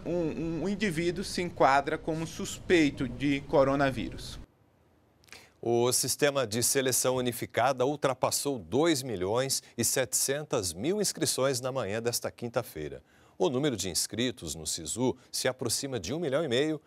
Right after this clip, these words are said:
Speaker 2: já que cada estudante pode selecionar até duas opções de curso. O site para fazer a inscrição é o sisu ponto mec ponto gov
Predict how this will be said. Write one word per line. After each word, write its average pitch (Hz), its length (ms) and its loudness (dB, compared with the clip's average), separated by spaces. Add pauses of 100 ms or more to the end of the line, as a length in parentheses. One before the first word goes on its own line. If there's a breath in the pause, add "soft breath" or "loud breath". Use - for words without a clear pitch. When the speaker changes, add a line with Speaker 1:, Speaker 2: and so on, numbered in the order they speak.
(140 soft breath)
Speaker 2:
já 143 260 -2
que 127 140 -12
cada 151 200 0
estudante 113 560 -2
pode 110 240 0
selecionar 101 520 -4
até 120 240 0
duas 143 360 0
opções 123 460 -2
de 117 100 -8
curso. 104 540 -2 (420 soft breath)
O 107 200 -2
site 104 420 2
para 131 160 -2
fazer 82 360 -4
a - 20 -8
inscrição 104 600 -4
é 90 140 -4
o 82 100 -6
sisu 135 560 -2
ponto 127 360 -4
mec 110 380 -2
ponto 143 300 -6
gov 104 480 0